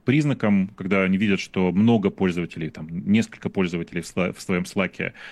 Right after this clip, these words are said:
э, работают из России, в этот момент тебе просто присылают уведомление, что в течение тридцати двух, э, тридцати дней твой аккаунт,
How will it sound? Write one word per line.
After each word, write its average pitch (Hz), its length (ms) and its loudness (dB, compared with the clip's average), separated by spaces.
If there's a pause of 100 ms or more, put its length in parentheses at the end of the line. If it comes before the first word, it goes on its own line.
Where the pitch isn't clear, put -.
(240)
э, 92 380 2
работают 95 380 0
из 107 120 0
России, 185 500 0 (120)
в 104 100 -4
этот 147 220 -2
момент 135 360 0 (300)
тебе 107 200 0
просто 95 220 -4
присылают 95 500 0
уведомление, 107 600 0
что - 140 -12
в - 60 -14
течение 101 240 2
тридцати 95 360 -2
двух, 87 240 -2
э, 95 160 2
тридцати 95 340 -4
дней 135 200 0
твой 95 220 -2
аккаунт, 120 420 0